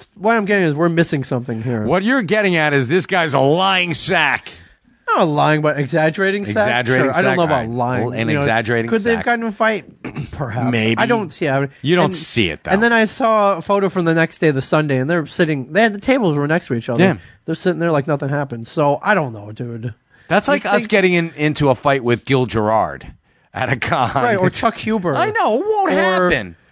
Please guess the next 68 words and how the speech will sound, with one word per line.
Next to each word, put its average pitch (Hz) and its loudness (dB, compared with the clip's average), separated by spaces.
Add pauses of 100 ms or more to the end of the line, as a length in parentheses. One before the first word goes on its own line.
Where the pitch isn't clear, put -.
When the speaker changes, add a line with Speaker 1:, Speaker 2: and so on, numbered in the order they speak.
(280)
Speaker 1:
Yeah, 170 2
I 220 2
mean, 254 0
uh, 208 -6 (200)
let's 311 -2
name 403 2
the 294 0
people 240 2
we 175 2
sat, 165 2
uh, 143 0
next 139 0
to. 139 -2
Leah 185 2
Thompson. 170 -2 (240)
Speaker 2:
Leah 165 0
Speaker 1:
Didn't 160 -8 (100)
get 170 2
into 175 4
a - 4
Speaker 2:
Thompson. 156 2
Speaker 1:
fight 147 2
Speaker 2:
Oh, - 2
Speaker 1:
with 147 4
Speaker 2:
yeah. 151 4
Speaker 1:
her. 139 4
Speaker 2:
She 160 0
was 233 0
awesome. 247 0
Speaker 1:
She 160 -2
was 147 -2
awesome. 143 -2 (300)
Uh, 139 2
Lauren 175 2
Cohen 156 0
from 156 -2
Walking 147 2
Dead. 143 2
Speaker 2:
She 285 0
was 415 4
Speaker 1:
<laughs> - 4
Speaker 2:
awesome. 196 2
Speaker 1:
She's, 165 -4
uh, 160 2
everyone 381 2
we 285 0
sat 185 0
next 170 -2
to 156 -2
has 135 0
been 131 -4
awesome. 135 -4
Like, 110 -18
Speaker 2:
Yeah. 359 0
Speaker 1:
we're - 2
not 175 0
getting 143 -2
into 120 -4
fights 117 -10
with 117 -6
Speaker 2:
Even 285 4
Speaker 1:
them. 175 -6
Speaker 2:
we 196 0
were 208 2
sitting 208 0
next 196 0
to, 196 2
um, 185 2